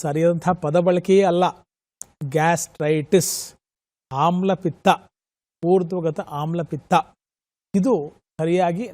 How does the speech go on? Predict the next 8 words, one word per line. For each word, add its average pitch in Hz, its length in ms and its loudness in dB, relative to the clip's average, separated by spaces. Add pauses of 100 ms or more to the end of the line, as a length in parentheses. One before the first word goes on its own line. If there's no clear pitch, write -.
ನಾವು 165 180 -4 (320)
ಬಳಕೆ 165 360 -2 (140)
ಮಾಡಬೇಕಾದಂತಹ 156 1000 -4
ಪದ. 135 200 -8 (600)
ಗ್ಯಾಸ್ಟ್ರಿಕ್ 180 680 -2
ಅಂತಕ್ಕಂಥ 151 420 -8 (720)
ಆಡು 196 300 4 (100)
ಭಾಷೆ, 151 360 -2